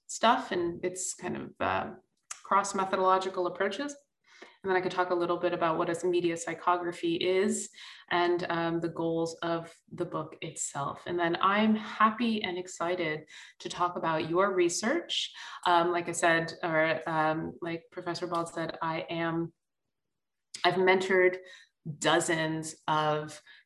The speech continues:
McNair Scholars. McNair Scholars, I don't know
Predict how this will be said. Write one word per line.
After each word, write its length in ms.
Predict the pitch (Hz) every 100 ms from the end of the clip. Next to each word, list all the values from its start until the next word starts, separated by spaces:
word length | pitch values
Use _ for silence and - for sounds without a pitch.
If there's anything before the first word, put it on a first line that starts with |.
| _
McNair 480 | 170 160 156 156 156
Scholars. 680 | - - 151 - - - -
McNair 480 | 180 185 180 196 190
Scholars, 800 | - 180 170 170 165 202 - -
I 60 | 165
don't 120 | 160
know 360 | 156 156 170